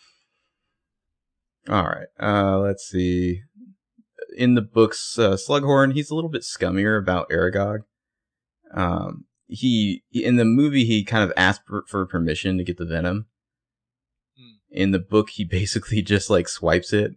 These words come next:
Speaker 1: and, like, Harry kinda covers for him.
Speaker 2: Hmm.
Speaker 1: Uh, I don't know. It's,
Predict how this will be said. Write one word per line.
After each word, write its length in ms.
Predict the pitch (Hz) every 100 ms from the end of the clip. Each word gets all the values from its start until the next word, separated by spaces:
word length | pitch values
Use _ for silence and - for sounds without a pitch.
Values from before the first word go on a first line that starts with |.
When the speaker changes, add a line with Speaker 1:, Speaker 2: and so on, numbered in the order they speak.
| -
Speaker 1:
and, 140 | 92
like, 160 | 82 85
Harry 260 | 98 87
kinda 200 | 87 90 80
covers 340 | 95 82 85
for 200 | 98 98
him. 200 | 101 101 _ _ _ _ 131
Speaker 2:
Hmm. 120 | 117 104 _ _ 50
Speaker 1:
Uh, 280 | 50 50 - _ _ _ _ _ _ -
I 160 | 95
don't 100 | 98
know. 140 | 78 82
It's, 340 | - - -